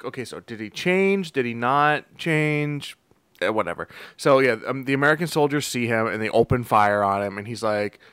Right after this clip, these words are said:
"Screw this, I'm outta here." Starts to run, or he hides.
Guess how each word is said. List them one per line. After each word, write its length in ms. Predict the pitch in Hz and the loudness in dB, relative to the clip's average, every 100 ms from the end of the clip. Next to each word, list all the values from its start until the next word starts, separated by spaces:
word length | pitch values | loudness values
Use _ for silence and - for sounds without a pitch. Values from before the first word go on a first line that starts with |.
| _ | _
"Screw 460 | - - - 156 170 | -8 -8 2 6 8
this, 280 | 156 156 135 | 8 8 6
I'm 180 | 123 | 4
outta 240 | 143 147 127 | 6 6 4
here." 300 | 113 107 107 | 0 -2 -4
Starts 320 | - 131 127 - | 0 0 0 -4
to 80 | |
run, 380 | 120 123 117 113 - - - _ | 4 6 6 0 -14 -20 -20 _
or 220 | 110 110 107 | 0 0 -2
he 180 | 131 | -6
hides. 520 | 110 147 135 110 104 | 0 4 4 4 0